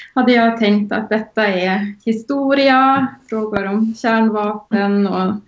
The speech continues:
eh, neutralitet under kalla kriget och så. Men sen så,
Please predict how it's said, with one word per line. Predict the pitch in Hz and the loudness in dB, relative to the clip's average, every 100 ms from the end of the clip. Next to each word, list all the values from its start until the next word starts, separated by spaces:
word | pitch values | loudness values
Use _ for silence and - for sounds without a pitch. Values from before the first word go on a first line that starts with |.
| - - - - - - - - | -20 -20 -20 -20 -18 -18 -20 -16
eh, | - - - 254 | -6 -2 0 4
neutralitet | 240 214 214 214 220 233 220 214 | 4 4 2 2 4 2 2 0
under | 208 220 | -4 -2
kalla | 208 202 202 | -2 -2 -2
kriget | 240 233 220 220 | -2 -2 -2 -4
och | 208 | -6
så. | 170 185 214 - | -4 -2 -2 -2
Men | 226 226 226 | 2 6 6
sen | 240 254 254 | 6 6 6
så, | 254 214 214 214 | 4 0 2 2